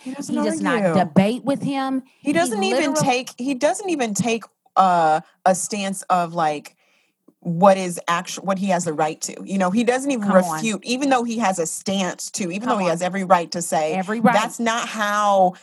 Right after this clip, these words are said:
Speaker 1: this thing goes."
Speaker 2: Better come on now.
Speaker 1: You know, like, he
Speaker 2: Yes.
Speaker 1: has every right, but he lays down the, for this,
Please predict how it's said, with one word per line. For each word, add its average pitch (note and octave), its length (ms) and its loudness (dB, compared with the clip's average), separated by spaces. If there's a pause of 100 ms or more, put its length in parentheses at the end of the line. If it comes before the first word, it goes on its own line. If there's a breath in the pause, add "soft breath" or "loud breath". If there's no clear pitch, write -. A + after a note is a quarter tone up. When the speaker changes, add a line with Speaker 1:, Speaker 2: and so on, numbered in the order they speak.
(120 loud breath)
Speaker 1:
this G3 280 -2
thing F#3 240 -4
goes." F#3 320 2
Speaker 2:
Better F3 160 -2
come F3+ 220 -2
on D#3+ 180 -2
now. D3+ 340 -8 (800 loud breath)
Speaker 1:
You G#3+ 180 0
know, D#4+ 500 0
like, A3+ 180 0
he - 240 -4
Speaker 2:
Yes. D4 40 2
Speaker 1:
has C4 260 -2
every B3+ 280 0
right, A#3 180 2
but F#3+ 100 -6
he G3+ 140 -2
lays G3 400 2
down C4+ 240 0
the, D4 160 -2 (100)
for F#3+ 120 -4
this, F#3 220 -4